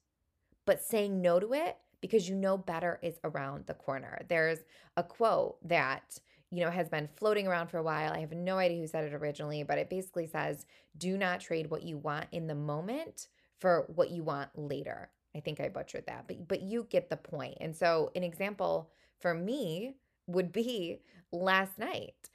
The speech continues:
I went to dinner with my husband, my parents, my children, and, you know, we got dessert to go. I'm a big fan of dessert almost every single night. I think it's wonderful. If you are somebody who binge eats,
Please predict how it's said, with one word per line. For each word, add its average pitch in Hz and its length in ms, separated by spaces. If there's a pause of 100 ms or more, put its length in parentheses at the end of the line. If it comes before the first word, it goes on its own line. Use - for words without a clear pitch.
(200)
I 185 500 (100)
went 175 220
to 180 80
dinner 170 380
with 180 100
my 160 100
husband, 180 560
my - 140
parents, 160 560
my 143 120
children, 202 600
and, 151 400 (300)
you 156 80
know, 135 80
we 143 80
got 135 260 (300)
dessert 160 340
to 170 80
go. 190 380
I'm 156 180
a 143 40
big 151 200
fan 165 380
of 147 260
dessert 147 480 (160)
almost 156 340
every 160 200
single 156 280
night. 269 320
I 170 100
think 156 180
it's - 120
wonderful. 185 440
If 156 180
you 156 160
are 160 140
somebody 156 340
who 151 160
binge 147 320
eats, 247 320